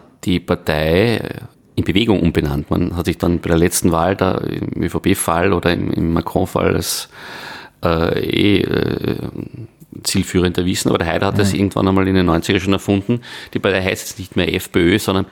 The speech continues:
Speaker 1: Freiheitliche Bewegung. Wurde in einer Zeit lang von Journalisten auch als F irgendwie nur mal bezeichnet.
Speaker 2: Mhm.
Speaker 1: Also der hatte schon ein, ein vielfältiges Repertoire an Ideen, aber war halt wahnsinnig sprunghaft, nicht? Heute die Idee, morgen eine andere.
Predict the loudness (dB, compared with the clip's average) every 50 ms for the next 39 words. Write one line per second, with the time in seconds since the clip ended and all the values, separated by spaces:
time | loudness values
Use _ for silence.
0 | -14 -20 -14 -4 -2 -2 -2 0 0 0 0 0 2 2 2 0 2 0 -4 -4
1 | -8 _ _ _ _ _ -20 -20 _ 0 2 2 4 4 4 2 2 2 0 0
2 | 0 0 -2 0 0 2 2 4 2 2 0 -2 -4 -2 0 -2 -2 -2 -2 -2
3 | -2 -4 -4 -12 -8 -2 -2 -2 2 2 4 4 4 2 2 0 -2 -2 -2 -2
4 | -2 0 0 -2 -2 -2 -8 -8 -6 -6 -6 -6 -6 -8 -10 -12 -14 -10 -4 -4
5 | 0 0 0 0 0 0 -2 -2 -2 0 0 0 0 0 -2 -4 -4 -4 0 0
6 | 0 0 0 -2 -4 -4 -2 0 0 0 0 -2 0 0 0 0 2 0 0 -2
7 | -4 -4 -4 -6 -8 -10 -14 -20 -20 -20 -20 -20 -20 -18 -8 -4 -4 -2 0 -2
8 | -2 0 0 0 2 2 0 0 0 0 -2 -2 -2 -2 -4 -2 0 0 2 2
9 | 0 -2 -6 -10 _ _ _ -20 _ -6 -4 -2 2 4 2 2 4 2 0 0
10 | 2 0 -2 -2 0 -2 0 -2 -2 -4 -6 -4 -4 -4 -4 -4 -2 -4 -2 -2
11 | -4 -6 -4 -2 0 0 2 4 4 2 4 4 2 2 2 2 2 0 0 0
12 | 2 2 2 0